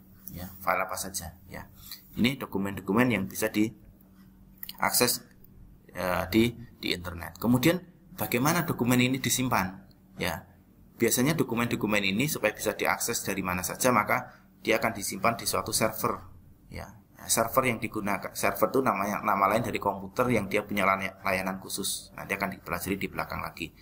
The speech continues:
Jadi dia punya layanan untuk bisa diakses filenya dari mana saja, ya. Atau bisa disebut nanti di istilah di komputer namanya, eh, server hosting, ya, web hosting. Jadi itu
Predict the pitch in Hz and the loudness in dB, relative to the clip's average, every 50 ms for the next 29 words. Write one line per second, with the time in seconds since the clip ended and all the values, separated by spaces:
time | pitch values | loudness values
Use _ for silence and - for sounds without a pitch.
0 | - - - - - - - - 90 120 131 127 123 120 117 123 123 - 120 117 | -20 -20 -20 -20 -20 -14 -4 0 2 2 2 2 0 0 0 0 2 0 2 2
1 | 113 110 104 101 95 95 113 127 131 120 104 98 127 127 - - - - - - | 4 4 2 2 2 0 0 0 0 0 0 0 0 0 0 -4 -12 -20 -20 -20
2 | - - - _ - - 110 107 - 117 110 - - - - - - - - - | -20 -20 -20 _ -8 -4 0 0 2 2 0 -2 -6 -16 -20 -20 -20 -20 -20 -20
3 | - - - - - - 113 117 - - 123 120 - - - - - 127 113 110 | -20 -6 -2 0 2 2 2 0 0 0 2 4 4 4 2 2 2 2 2 2
4 | 110 127 131 120 107 101 101 104 101 98 - 98 95 - - 85 - - - - | 2 0 -2 -2 -2 -2 -2 -2 -2 0 -2 -2 -2 -2 -4 -6 -8 -10 -14 -18
5 | - 78 76 71 - - - - - - - - - - - - - - - - | -16 -14 -14 -14 -16 -18 -20 -20 -20 -20 -20 -20 -16 -8 -4 0 2 2 2 2
6 | - - - - - - - - 95 98 95 104 101 - - 104 98 - 123 127 | 0 -14 -20 -20 -20 -20 -16 -8 -4 0 2 2 2 2 0 -2 2 4 4 4
7 | - 95 92 98 113 - - 95 92 90 92 - - 104 92 95 95 - - - | 4 4 2 2 2 2 4 4 4 4 2 0 0 0 0 0 0 -4 -10 -16
8 | - - - - - - - - - - 98 92 87 90 87 - 113 110 98 95 | -20 -20 -20 -20 -18 -16 -12 -4 0 2 2 2 0 0 0 2 4 4 4 4
9 | 92 90 92 98 107 113 113 110 - - - - - - - - - - 85 80 | 2 0 0 2 2 2 2 0 -2 -8 -18 -20 -20 -20 -20 -16 -10 -6 -4 -2
10 | 85 90 90 - - 95 92 - - - 104 90 92 90 90 - - - 92 - | -2 -2 -2 -2 0 0 0 -2 -2 -2 -2 -2 -2 -2 -4 -6 -8 -4 -4 -2
11 | - - 113 107 92 85 82 80 - - - - - - - 92 85 - 90 87 | 0 2 0 0 0 -4 -8 -10 -10 -12 -16 -20 -10 -6 -4 -4 -4 -4 -4 -2
12 | - - - - 101 92 85 82 - - - - 92 95 95 - - - - - | -2 0 2 2 0 0 -2 -6 -8 -8 -4 -2 -2 -2 -2 -4 -12 -20 -20 -20
13 | - - - - - - - - - - - - | -20 -20 -20 -20 -20 -20 -20 -12 -8 -6 0 2